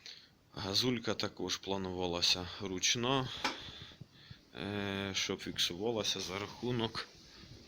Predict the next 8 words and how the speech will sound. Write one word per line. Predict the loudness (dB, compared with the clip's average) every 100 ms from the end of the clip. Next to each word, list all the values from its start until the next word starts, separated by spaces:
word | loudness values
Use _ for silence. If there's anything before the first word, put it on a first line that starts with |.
| -12 -12 -12 -16 -18 -18 -20 -20 -10
тут | -8 -6 -2
ось | 6 6 6 0 -12 -16 -16 -14 -14 -12
така | -10 -6 -6 -8 -16 -20 -20 -18 -20 -20 -20 -20 -20 -20 -20 _ -14
уголок | -6 -4 -2 2 2 0 -4 -8 -10 -14 -10
і | -6 -6 -8 -18 -12
болтик. | -4 -2 -2 -6 -10 -12 -16 -18 -18 -20 -20 -20 -20 -20 -20 -20 -18 -16 -14 -14 -10
Зажимаю | -2 2 4 2 2 2 2 0 -2 -6
і | -4 -2 -2